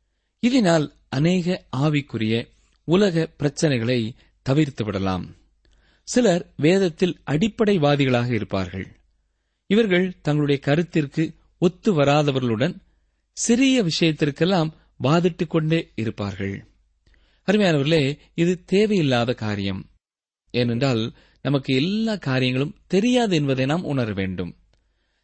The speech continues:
நாம் கோபிக்கிறதற்கு தாமதமாக இருக்க வேண்டும் என்று வேதம் அறிவுறுத்துகிறது. உண்மையாக நடந்த மற்றுமொரு சம்பவத்தை சற்றே கவனியுங்கள். யோனத்தான் எட்வர்ட்ஸ் என்ற கடவுளுடைய மனிதருடைய வாழ்க்கையிலே இது நடந்தது.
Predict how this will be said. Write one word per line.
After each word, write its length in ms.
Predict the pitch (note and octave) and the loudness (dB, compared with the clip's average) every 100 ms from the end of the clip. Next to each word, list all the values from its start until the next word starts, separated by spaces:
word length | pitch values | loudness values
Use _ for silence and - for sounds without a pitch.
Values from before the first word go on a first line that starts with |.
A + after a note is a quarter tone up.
| - | -2
நாம் 380 | F3+ F3 F3 - | 2 2 0 0
கோபிக்கிறதற்கு 960 | A#3 B3+ A3+ F3+ E3 D#3 C#3 G3 D3+ C#3+ _ - | 0 0 -2 0 0 0 -2 -2 -2 -4 _ -6
தாமதமாக 640 | C#3 E3+ G3 F#3 F3+ E3 | 0 2 2 2 2 2
இருக்க 320 | C#3 C#3+ D3+ | 0 -2 0
வேண்டும் 340 | D3+ E3+ F#3+ - | 0 2 0 -2
என்று 200 | C3+ D#3+ | -2 -2
வேதம் 380 | F#3+ G#3+ E3+ E3 - | 2 2 0 -4 -4
அறிவுறுத்துகிறது. 760 | A#2+ A2 G2+ - F#2+ G2 F#2 F#2+ _ _ _ _ _ _ _ _ | -2 -2 -4 -6 -4 -4 -4 -8 _ _ _ _ _ _ _ _
உண்மையாக 440 | - B3 C4 A3 D3+ | -2 0 2 2 2
நடந்த 540 | C3+ C#3+ C#3+ B2 - - | 0 0 0 0 -4 -4
மற்றுமொரு 440 | D#3+ D#3+ F3 C3 | -4 0 0 0
சம்பவத்தை 440 | - C3 B2 A#2+ | -2 -2 -2 -2
சற்றே 300 | B2 A#2 A2+ | -4 -4 -2
கவனியுங்கள். 600 | G#2+ G#2+ G#2+ G2+ A2 G#3+ - _ _ _ _ _ _ - | -2 -2 -2 -2 -2 -4 -6 _ _ _ _ _ _ -2
யோனத்தான் 600 | D3 G#3+ A#3 G#3 F3 E3 | 2 2 2 0 -2 -2
எட்வர்ட்ஸ் 440 | - C3+ C#3 D#3+ - | -2 -2 2 0 0
என்ற 400 | B2+ D3+ D3+ - _ | -2 0 0 -2 _
கடவுளுடைய 460 | - D3+ D3 B2+ A2+ | 0 2 4 2 2
மனிதருடைய 480 | A2+ A#2+ A2 A2 | 0 0 0 0
வாழ்க்கையிலே 600 | G#2 A2 - A2 E3+ D3 - | -2 -4 -2 0 0 -2 -4
இது 200 | C3 B2 | -2 -2
நடந்தது. 540 | G2 G2 F#2+ F#2+ F#2 | -2 -4 -4 -6 -8